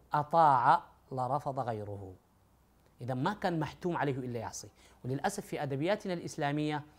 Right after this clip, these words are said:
كثير من المهتمين بأمر الدعوة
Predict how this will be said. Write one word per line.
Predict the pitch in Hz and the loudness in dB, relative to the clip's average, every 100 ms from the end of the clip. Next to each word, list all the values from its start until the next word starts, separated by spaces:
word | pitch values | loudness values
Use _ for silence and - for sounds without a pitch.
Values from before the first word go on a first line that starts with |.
| - _ _ - | -20 _ _ -10
كثير | 135 233 262 269 254 208 | -6 -2 2 2 2 2
من | 202 220 202 165 139 107 - 156 | 2 2 0 0 -2 -6 -4 -2
المهتمين | 151 139 135 131 - 147 208 240 | 0 0 -2 -4 -4 -2 -2 0
بأمر | 202 214 196 | 0 2 2
الدعوة | 151 185 175 185 | 4 4 4 2